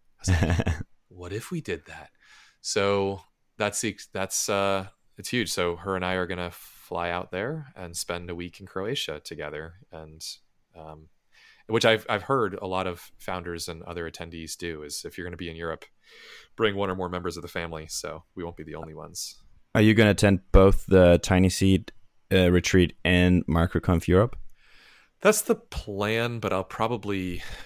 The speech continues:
Speaker 1: weave in and out. I mean, I think for the conference, I think that means hallway track and, like, the
Speaker 2: Yeah.
Speaker 1: few talk-, a, a couple talks, um,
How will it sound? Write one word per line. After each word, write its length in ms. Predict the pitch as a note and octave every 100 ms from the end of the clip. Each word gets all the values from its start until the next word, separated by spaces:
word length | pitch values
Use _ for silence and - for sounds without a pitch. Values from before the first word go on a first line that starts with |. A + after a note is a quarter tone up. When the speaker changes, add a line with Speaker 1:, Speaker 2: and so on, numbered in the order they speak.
| -
Speaker 1:
weave 320 | F#2+ F#2+ F#2+
in 100 | F#2
and 100 | F2+
out. 320 | F2+ F2+ - F#2
I 60 |
mean, 200 | F2 E2+ F#2+
I 40 |
think 260 | G#2+ G#2+ -
for 120 | -
the 60 | F2+
conference, 1000 | - - G2 F#2+ G#2 G2 - - - - - -
I 60 | F#2
think 180 | G2+ F2+
that 140 | F2+
means 160 | F2 E2+
hallway 340 | - F2+ F2
track 580 | - - F2 F2 - - -
and, 140 | F2
like, 140 | E2
the 80 | -
Speaker 2:
Yeah. 200 | F2 D#2
Speaker 1:
few 60 | D#2
talk-, 180 | F2+ - -
a, 80 | G2
a 60 | G2
couple 260 | - - F2+
talks, 580 | - G2+ A2 - - - _ - _ _ -
um, 400 | E2+ E2+ E2 E2+